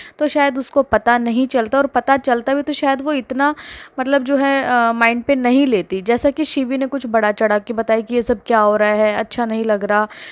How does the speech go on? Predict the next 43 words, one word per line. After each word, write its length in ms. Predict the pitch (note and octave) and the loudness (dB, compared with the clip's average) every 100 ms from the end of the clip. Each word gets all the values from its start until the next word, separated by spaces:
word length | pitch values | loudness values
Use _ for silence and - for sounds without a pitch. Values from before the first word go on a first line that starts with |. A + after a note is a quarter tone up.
| - | -10
तो 80 | - | -6
शिवी 280 | D4+ E4 E4+ | 0 0 2
ने 100 | E4+ | 0
कुछ 220 | E4 D#4 | -2 2
ऐसा 240 | C#4 C4 C4+ | 2 2 0
बोला 280 | A3+ A3 C#4+ | 0 -4 -4
तो 180 | E4 | -2
इसकी 260 | D#4+ C#4+ D#4+ | -2 -4 -6
वजह 220 | C#4+ C#4 | -2 -2
से 140 | C4+ D4+ | -2 -4
शिवी 320 | - C4 C4 | -4 -4 -2
को 140 | C4 | -2
भी 180 | B3 C#4 | 0 -2
काफ़ी 320 | - A3+ - | 0 -2 -2
कुछ 180 | - B3+ | -4 -4
भला 240 | A#3 A3 A3 | 0 2 2
बुरा 240 | A3+ A#3 | 2 -2
सुनने 320 | B3 A3+ G#3 | -2 -4 -4
को 120 | G3+ | -2
मिला 280 | G#3 E3+ D#3 | -2 -2 -2
था। 180 | D3+ D3+ - _ - | -4 -6 -8 _ 2
काफ़ी 220 | D4 E4+ | 4 4
लोगों 260 | D#4+ D4+ | 2 2
ने 160 | D#4+ D#4 | 2 2
भी 100 | D4 | 0
बोला 320 | D4 C#4 C4 | 2 2 2
कि 260 | C#4 C#4+ D4 | 0 -2 -4
शिवी 320 | C4+ C4+ B3 C#4 | -2 -4 -4 -2
के 160 | C#4+ | -2
कारण 380 | C#4 A#3 A3+ B3+ | 0 0 0 -2
ही 260 | A#3 C4+ D4 | -2 -2 -2
आज 260 | C4 A#3+ | -2 -2
सपना 400 | B3 A#3+ - A#3+ B3 | -2 -4 -4 -4 -4
और 220 | B3 A#3 | -4 -4
उसकी 260 | A3+ - A#3+ | -6 -8 -2
जो 120 | A#3+ | -2
फैमिली 480 | A#3+ G#3+ G#3 A3 A#3 | 0 0 0 0 2
है, 140 | A3+ | 2
माँ 220 | A3 G#3+ G#3+ | 2 2 2
बेटी 300 | G#3+ G#3 A3 | 0 -2 -4
के 100 | A3 | -4
बीच 280 | G3 G#3 G#3+ | -4 -6 -6
में 240 | A3 A3+ | -6 -8